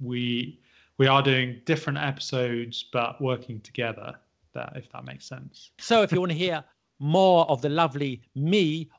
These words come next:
Speaker 2: or more of John, then head over to John's podcast, English with Monty.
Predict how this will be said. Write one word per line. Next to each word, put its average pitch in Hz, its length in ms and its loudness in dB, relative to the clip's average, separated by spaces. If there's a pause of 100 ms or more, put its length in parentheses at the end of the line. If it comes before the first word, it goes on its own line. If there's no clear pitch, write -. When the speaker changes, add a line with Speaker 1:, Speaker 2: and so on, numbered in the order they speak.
Speaker 2:
or 131 180 2
more 135 400 2
of 104 220 -6
John, 165 600 4 (280)
then 127 160 -2
head 139 180 0
over 131 340 4
to 123 460 -2 (340)
John's 208 380 6
podcast, 120 640 -2 (220)
English 170 540 -2
with 131 340 0 (260)
Monty. 120 640 0